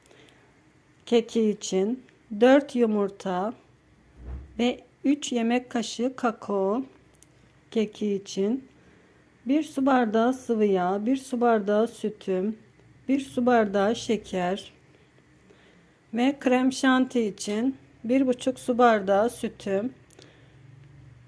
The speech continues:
ve bitter çikolatam ve iki muzum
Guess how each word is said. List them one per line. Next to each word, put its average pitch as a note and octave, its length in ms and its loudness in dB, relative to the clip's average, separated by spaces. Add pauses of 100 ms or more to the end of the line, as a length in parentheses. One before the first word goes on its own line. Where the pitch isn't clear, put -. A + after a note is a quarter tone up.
ve A#3+ 380 4 (360)
bitter A#3 500 2
çikolatam G3+ 840 -4 (500)
ve B3+ 240 2
iki B3 260 -2
muzum G#3 600 0